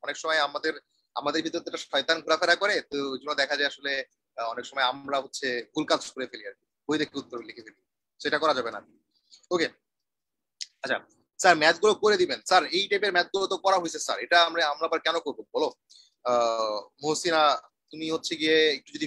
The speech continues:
ভিডিওটা, আহ, আগের থেকে দেখো, তাহলে সেক্ষেত্রে এই টাইপের সবগুলো math আমাদের করা হয়েছে।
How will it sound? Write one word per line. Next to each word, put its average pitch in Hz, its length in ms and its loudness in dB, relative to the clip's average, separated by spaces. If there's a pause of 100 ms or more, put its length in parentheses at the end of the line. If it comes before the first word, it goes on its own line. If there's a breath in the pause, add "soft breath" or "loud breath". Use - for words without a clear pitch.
ভিডিওটা, 156 280 2 (480)
আহ, 113 180 -2 (100)
আগের 151 200 -2
থেকে 175 200 -4
দেখো, 190 220 -2
তাহলে 165 180 -2
সেক্ষেত্রে 165 360 -4
এই 165 160 0
টাইপের 180 320 -4
সবগুলো 185 340 0
math 170 140 2
আমাদের 160 280 0
করা 123 120 0
হয়েছে। 120 260 -8